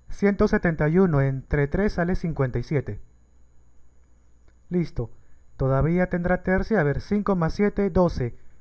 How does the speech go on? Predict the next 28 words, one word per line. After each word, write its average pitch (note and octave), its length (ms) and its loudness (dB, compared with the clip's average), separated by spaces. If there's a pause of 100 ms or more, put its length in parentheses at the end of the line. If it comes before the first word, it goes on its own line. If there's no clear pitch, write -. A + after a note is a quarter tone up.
(340)
Doce F3+ 400 2
se E3 120 -2
puede E3+ 300 2
dividir D3 360 -2
entre E3 240 0
tres E3 220 -4
de D3+ 60 -4
forma E3+ 240 -2
exacta. - 540 -2
Sí, F#3+ 380 -2
allá D3 280 0
entonces D#3+ 480 -4
cincuenta C#3+ 380 -2
y - 20 -6
siete D3+ 260 -6
también. B2+ 480 -2 (560)
Su - 240 2
tercia. C#3 560 0 (720)
A A#2 100 -6
ver, D3+ 220 -2
lo C3+ 160 2
dividimos E3 480 0
entre G3+ 320 0
tres G#3 300 0
y F#3 40 -2
sale F#3+ 300 0
diecinueve. C#3 720 0 (960)
Listo. F#3 460 -2